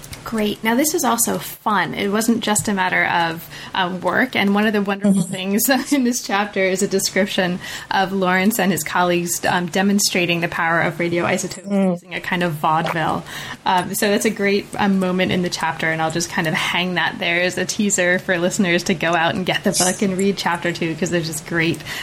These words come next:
Speaker 1: account of radio vaudeville. Um, so after, um, this sort of a story of the initial emergence of Lawrence and his cyclotrons, wartime mobilization kind of starts becoming an important factor here.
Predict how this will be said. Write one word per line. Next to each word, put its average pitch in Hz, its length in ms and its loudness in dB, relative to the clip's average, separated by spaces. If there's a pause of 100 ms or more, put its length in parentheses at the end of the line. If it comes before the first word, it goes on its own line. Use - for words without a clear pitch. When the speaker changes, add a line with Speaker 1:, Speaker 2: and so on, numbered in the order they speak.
Speaker 1:
account 185 380 -2
of 170 280 -4
radio 180 560 2
vaudeville. 156 640 -2 (520)
Um, 202 240 2
so - 560 0 (100)
after, 233 720 0 (800)
um, 220 220 0
this 220 200 2
sort - 320 0
of - 60 -2
a 208 120 2
story 202 280 2
of 196 80 -2
the 208 80 2
initial 202 340 2
emergence 196 440 0
of 190 100 0
Lawrence 196 340 2
and 196 80 2
his 190 140 2
cyclotrons, 196 800 0 (340)
wartime 294 540 0
mobilization 196 1000 2 (260)
kind 214 180 2
of - 180 -2
starts - 520 2
becoming 202 500 0
an 180 100 0
important 185 380 -2
factor 180 440 -2
here. - 380 -4